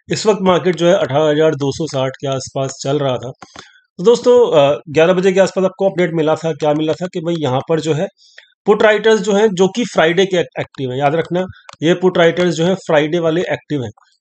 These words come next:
ठीक है। तो फ्राइडे के एक्टिव जो पुट राइटर्स हैं दोस्तों, वो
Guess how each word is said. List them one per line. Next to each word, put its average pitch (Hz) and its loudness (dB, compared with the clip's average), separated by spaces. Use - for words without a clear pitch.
ठीक 151 -2
है। 175 2
तो - -2
फ्राइडे 190 2
के 220 4
एक्टिव 196 -2
जो 185 2
पुट 190 -4
राइटर्स 180 0
हैं 151 2
दोस्तों, 190 4
वो 180 0